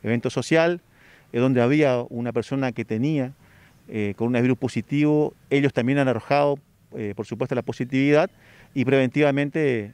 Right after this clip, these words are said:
eh, eh, dejamos una guardia mínima en el ingenio, estamos fumigando, haciendo limpiezas profundas y, por supuesto, el sector de alcohol sigue abierto porque nosotros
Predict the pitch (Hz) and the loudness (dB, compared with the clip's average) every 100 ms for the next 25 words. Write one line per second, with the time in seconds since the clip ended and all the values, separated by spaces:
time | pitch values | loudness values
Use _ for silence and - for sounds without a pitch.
0 | - 101 101 - 98 104 107 - 110 117 | -12 -12 -12 -12 -14 -14 -16 -8 -6 -6
1 | 107 127 135 147 123 135 131 139 160 143 | -4 -2 -2 0 0 2 0 0 0 0
2 | 135 123 127 - 156 147 170 - - - | 0 0 -2 -2 -2 -2 -4 -10 -20 -20
3 | - - 131 131 - 117 120 147 160 156 | -12 -4 -2 -2 -2 0 2 2 2 -2
4 | 147 139 135 127 127 - - 135 - 151 | -2 -2 0 0 -2 -4 -2 -2 0 -2
5 | 151 202 - - - 117 131 120 104 135 | -2 -6 -12 -20 -10 -4 -2 -4 -2 -2
6 | - 156 143 117 110 127 127 135 139 127 | 0 -2 0 -2 0 0 0 0 -2 0
7 | 147 139 143 - 151 131 120 - 131 143 | 0 2 0 -2 -4 -4 -4 -4 -2 -2
8 | 143 | -2